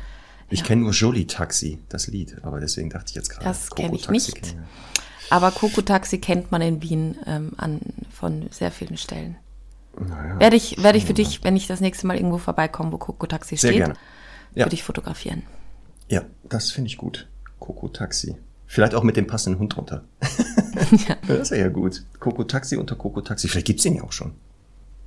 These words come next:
Speaker 1: Wer
Speaker 2: vielleicht
Speaker 1: weiß
Speaker 2: gibt's
Speaker 1: das?
Speaker 2: den schon.
Speaker 1: Wer weiß das, ne? Und die Pet Shop Boys, weißt du, was die nämlich wollten?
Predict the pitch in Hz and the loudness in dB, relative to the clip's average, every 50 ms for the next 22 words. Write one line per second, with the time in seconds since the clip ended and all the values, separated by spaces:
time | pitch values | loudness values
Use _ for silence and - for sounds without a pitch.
0 | - - - 160 160 - - 127 123 123 - 214 233 - 240 185 - - 113 160 | -14 -4 0 0 0 2 2 0 0 2 0 0 0 0 -2 -2 -2 -2 -6 -8
1 | - - - - - - - - - - - - - - - - - - 90 82 | -8 -12 -20 -20 -20 -20 -20 -20 -20 -20 -18 -18 -18 -18 -20 -20 -18 -16 -14 -12
2 | 85 95 131 143 - - - - - - - - 92 - _ _ - - - - | -10 -8 -8 -6 -8 -8 -10 -12 -12 -12 -12 -12 -14 -16 _ _ -20 -20 -20 -20
3 | - - - - - - - - - - - 98 98 92 - 123 117 - - 147 | -20 -20 -20 -20 -20 -20 -20 -20 -12 -6 -4 0 0 2 2 2 2 2 0 -2
4 | 151 - 92 98 - - - - 92 - - - - 101 - - 101 107 107 - | 0 0 0 0 0 -2 -4 -2 -2 -2 -2 -2 -4 -4 -4 -2 -2 -2 0 0
5 | 101 - - - - - - - - - 139 - | 0 0 0 0 0 0 0 0 -2 -4 -4 -6